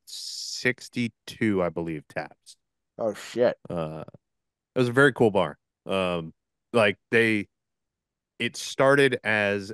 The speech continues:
Speaker 1: a project for homebrewers. So there was, like, these, I think it was, like, eight guys or something. And every week for six years straight, they brewed a beer a week and would release it on tap.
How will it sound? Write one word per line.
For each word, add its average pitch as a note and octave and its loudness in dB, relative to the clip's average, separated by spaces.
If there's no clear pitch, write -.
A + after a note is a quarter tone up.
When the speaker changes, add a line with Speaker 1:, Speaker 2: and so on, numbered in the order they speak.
Speaker 1:
a G2 -4
project B2+ 2
for G#2+ -2
homebrewers. F#2 -4
So A#2 2
there A2 4
was, A2 0
like, G#2 2
these, G2 -6
I - -16
think D3 -10
it E3 -4
was, A#2+ -6
like, F2 -8
eight F#2+ -4
guys G2+ 0
or G#2+ -8
something. A#2+ -8
And A#2 0
every C3 4
week A2 -2
for B2 -2
six - -6
years A2 0
straight, F#2 0
they G#2 2
brewed A2+ 4
a G2 -8
beer A2 4
a G2+ 2
week F2+ -6
and G2+ -4
would F#2+ -2
release G2 0
it G#2 2
on G2 -2
tap. F2 -2